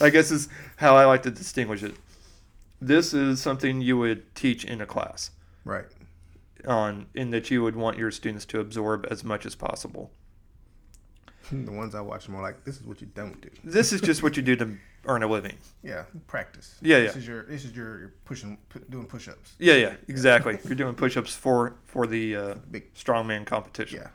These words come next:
Speaker 1: There you go. There, I made an analogy about
Speaker 2: <laughs>
Speaker 1: working out.
Speaker 2: But I'll say this is the first movie where the advertising and marketing for it match. You know, like, where they say, "Well,
Speaker 1: Yeah.
Speaker 2: this is this, this is that." Yeah,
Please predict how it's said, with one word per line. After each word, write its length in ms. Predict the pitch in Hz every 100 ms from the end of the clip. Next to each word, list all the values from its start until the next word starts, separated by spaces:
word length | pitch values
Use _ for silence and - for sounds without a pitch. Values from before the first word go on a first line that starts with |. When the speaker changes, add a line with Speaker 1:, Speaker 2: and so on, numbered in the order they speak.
| -
Speaker 1:
There 120 | - -
you 80 | -
go. 60 | - - - - - - -
There, 260 | 131 123 -
I 60 | 120
made 200 | 110 107
an 100 | 104
analogy 460 | 101 104 101 107
about 380 | 104 107 98 98
Speaker 2:
<laughs> 20 |
Speaker 1:
working 260 | 117 104 107
out. 240 | 98 - - - - - -
Speaker 2:
But 100 | - 170
I'll 80 |
say 120 | 196 180
this 160 | 180
is 60 | -
the 80 | 131
first 280 | 131 131
movie 240 | 131 127 120
where 440 | 117 120 113 110 - _ _ _
the 100 | -
advertising 520 | 123 123 120 117 113 104
and 80 |
marketing 260 | 104 113 110
for 320 | - 113 110 110
it 40 | - _ _ _ _ _ _ _ _ _ _ - -
match. 420 | 98 90 - -
You 100 | 139
know, 60 | 127
like, 100 | 127
where 100 | 123
they 40 |
say, 80 | 120
"Well, 120 | 113
Speaker 1:
Yeah. 120 | 160 120
Speaker 2:
this 100 | 117
is 100 | 104
this, 180 | 117 113
this 140 | 113
is 100 | 107
that." 320 | 113 110 - - _ _ - - - 113
Yeah, 160 | 104